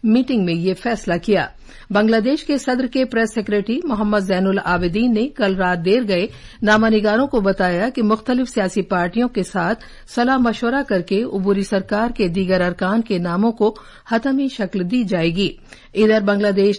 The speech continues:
नेशनलिस्ट पार्टी बीएनपी की सरबराह और उनासी साला साबिक वजीर आजम खालदा जिया को रिहा कर दिया गया है। वो घर में नजरबंद थीं।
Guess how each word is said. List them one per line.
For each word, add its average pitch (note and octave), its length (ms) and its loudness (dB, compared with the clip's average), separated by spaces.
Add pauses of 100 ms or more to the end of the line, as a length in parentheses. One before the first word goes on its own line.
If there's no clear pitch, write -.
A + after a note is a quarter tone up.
नेशनलिस्ट G3 520 -2
पार्टी G3+ 420 -2
बीएनपी G3 500 0
की F#3+ 180 -4
सरबराह F#3 500 -2
और G3+ 280 -2
उनासी F#3 480 -2
साला F3 340 -2
साबिक F3+ 460 -4
वजीर F3 320 0
आजम F3 280 0 (340)
खालदा A3+ 420 2
जिया A#3 260 0
को G#3+ 160 -2
रिहा F#3 280 0
कर F3 200 -2
दिया F3 220 0
गया F3 200 0
है। G#3+ 200 -4 (300)
वो F#3+ 140 2
घर A3+ 240 -2
में F#3+ 180 0
नजरबंद F3+ 580 -2
थीं। - 220 -4